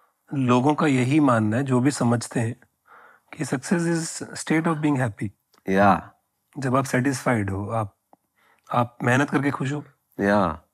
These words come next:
Speaker 1: ब-, कोई प्रॉब्लम आई, उस प्रॉब्लम को सॉल्व करके खुश हो। कोई, अ, अच्छी बात हुई, उसको एंजॉय करके खुश हो। हर तरीके से आप खुश हो
Speaker 2: या।
Speaker 1: अंदर से। तो that's the state of being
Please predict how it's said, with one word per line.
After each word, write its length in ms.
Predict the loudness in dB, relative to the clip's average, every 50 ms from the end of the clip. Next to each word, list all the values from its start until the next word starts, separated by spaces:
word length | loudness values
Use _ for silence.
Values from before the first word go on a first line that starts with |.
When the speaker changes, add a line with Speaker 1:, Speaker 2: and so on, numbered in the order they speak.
| _ _ _ _ -10
Speaker 1:
ब-, 300 | -8 -6 -6 -6 -6 -6 -4
कोई 120 | -2 -2
प्रॉब्लम 440 | 0 4 4 4 6 6 6 6 6
आई, 220 | 4 4 2 -2 -6 _ _ -14 -12
उस 60 | -4
प्रॉब्लम 280 | 2 4 4 4 4
को 100 | 4 2
सॉल्व 220 | 2 2 2 4 4
करके 220 | 2 2 2 0
खुश 240 | 0 -2 -4 -6 -8
हो। 120 | -10 -12 _ _ _ _ _ _ _ _ _ _ -20 -20 -20 -20 _ _
कोई, 680 | -8 -4 0 2 4 6 6 6 6 6 6 4 2
अ, 280 | 0 -2 -2 -2 -2 -2
अच्छी 260 | -2 -2 0 2 4
बात 240 | 6 6 6 4 4
हुई, 200 | 4 2 2 0 -4 -10 -20 _ _ _ _ _ _ _ -10
उसको 180 | -4 2 4 6
एंजॉय 280 | 6 6 6 4 4
करके 200 | 2 0 0 -2
खुश 260 | -2 -2 -4 -4 -4
हो। 180 | -6 -10 -10 -12 _ _ _ _ _ -2
हर 140 | 0 0 0
तरीके 420 | 2 2 2 2 2 2 2 0 0
से 140 | 4 4
आप 220 | 4 4 4 2 -4
खुश 280 | -6 -4 -4 -4 -4
हो 140 | -8 -12 -12 _ _ _ _ _ _ _ -2 2
Speaker 2:
या। 100 | 4 4
Speaker 1:
अंदर 180 | 4 4 4
से। 180 | 2 -2 -6 -12
तो 480 | -14 -18 _ _ -10 -6 -4 -4 -2
that's 320 | -2 -4 -4 -6 -8 -8 -8
the 160 | -8 -6 -6
state 180 | -6 -6 -4 -4
of 80 | -4 -4
being 240 | -4 -4 -4 -4